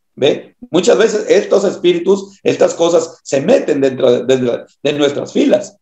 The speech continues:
para engañar a nuestra gente, ¿ve? Pero no se deje engañar, manténgase con el poder de la palabra,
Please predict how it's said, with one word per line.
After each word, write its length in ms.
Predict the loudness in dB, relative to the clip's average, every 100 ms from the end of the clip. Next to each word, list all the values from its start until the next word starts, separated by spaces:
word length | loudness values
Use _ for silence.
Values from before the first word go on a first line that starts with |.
| -4
para 240 | -2 0
engañar 460 | 0 -2 0 0 2
a 40 |
nuestra 280 | 0 -4 -8
gente, 480 | -4 -2 -2 -10 -20 _ _ _ _
¿ve? 480 | -6 -2 -2 -6 _ -6
Pero 220 | -2 0
no 260 | 0 0 0
se 100 | 2
deje 200 | 2 2
engañar, 600 | 0 2 2 0 -4 -12
manténgase 720 | -8 -8 -2 0 2 2 0
con 140 | 0 0
el 100 | 0
poder 260 | 0 2
de 100 | 0
la 120 | 0 -2
palabra, 480 | 0 0 -2 -4